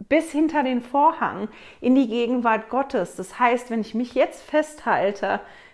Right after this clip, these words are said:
ähm, an meinem Glauben und mich jetzt festhalte an meinen Bündnissen und mir wirklich Mühe gebe, ja,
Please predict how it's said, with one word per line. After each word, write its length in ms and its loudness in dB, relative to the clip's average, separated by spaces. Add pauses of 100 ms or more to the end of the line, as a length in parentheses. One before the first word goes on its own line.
(120)
ähm, 420 0
an 140 0
meinem 280 2
Glauben 540 2
und 240 -6
mich 260 -4
jetzt 340 -2
festhalte 600 -4
an 120 0
meinen 260 -2
Bündnissen 600 -6
und 300 -12
mir 260 0
wirklich 320 -4
Mühe 460 4
gebe, 280 0 (480)
ja, 260 6